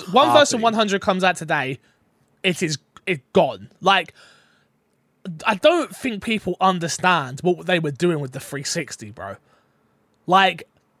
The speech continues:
Speaker 1: me and my friends were rushing home from school to play one versus one hundred.
Speaker 2: Uh, look,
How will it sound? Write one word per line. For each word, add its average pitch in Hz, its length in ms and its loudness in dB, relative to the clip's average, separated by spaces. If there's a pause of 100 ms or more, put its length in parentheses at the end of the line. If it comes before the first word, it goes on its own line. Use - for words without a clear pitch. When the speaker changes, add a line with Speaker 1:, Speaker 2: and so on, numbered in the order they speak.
Speaker 1:
me 247 320 4
and 320 120 4
my 285 120 6
friends 254 360 0
were 202 160 8
rushing 240 600 4
home 233 400 4
from 190 260 -2
school 143 500 2 (720)
to 254 160 2
play 294 420 6
one 269 300 6
versus 247 420 4
one 214 200 0
hundred. 180 480 -6 (4000)
Speaker 2:
Uh, 127 180 -8 (600)
look, - 240 -20